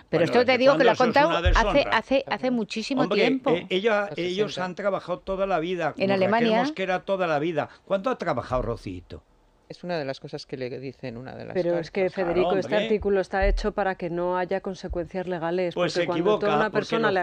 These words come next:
Speaker 2: jueces
Speaker 4: acusas
Speaker 2: ya
Speaker 4: de
Speaker 2: no son
Speaker 4: esto
Speaker 2: idiotas. O sea, desde, desde la famosa sentencia de lo laboral de Antonio David, hay un antes y un después, que es que los jueces, en lugar de quitarse de en medio el asunto, como el de, el de Bosé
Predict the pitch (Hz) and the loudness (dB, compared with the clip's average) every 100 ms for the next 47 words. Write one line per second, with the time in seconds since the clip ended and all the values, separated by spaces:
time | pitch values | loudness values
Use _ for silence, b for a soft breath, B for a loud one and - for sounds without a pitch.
0 | 185 190 202 202 214 214 - 208 220 - | 0 0 0 2 0 0 0 0 0 -4
1 | - - - - b b - 117 143 131 | -8 -10 -18 -20 b b -12 -4 -2 -2
2 | - 131 123 156 113 151 147 - 127 139 | -8 -12 -2 -2 0 -2 -2 -4 -8 -8
3 | 120 135 127 123 135 220 240 208 175 - | -8 -8 -6 -6 -6 -4 -4 -4 -4 -8
4 | - - 113 - 139 107 92 80 b b | -14 -12 -12 -8 -8 -8 -14 -20 b b
5 | - 127 127 117 113 113 127 120 104 92 | -10 -8 -4 -4 -4 -6 -4 -6 -8 -10
6 | 117 143 170 95 - 104 - b b b | -8 -6 -6 -6 -12 -14 -16 b b b
7 | 185 220 160 147 139 123 90 82 - 73 | -4 -2 -2 -4 -6 -10 -14 -16 -18 -18
8 | - - b b 170 - 165 110 - 147 | -18 -20 b b -4 -4 -6 -6 -6 -6
9 | 110 - 101 107 147 147 - 131 113 120 | -6 -14 -14 -8 -8 -8 -8 -10 -8 -10
10 | 113 123 110 95 80 - - - b b | -10 -10 -12 -12 -12 -12 -12 -14 b b
11 | - 107 110 92 98 95 92 92 87 85 | -12 -10 -8 -10 -8 -6 -6 -6 -10 -12
12 | b - 92 95 95 - 170 147 | b -16 -12 -10 -8 -4 -4 -4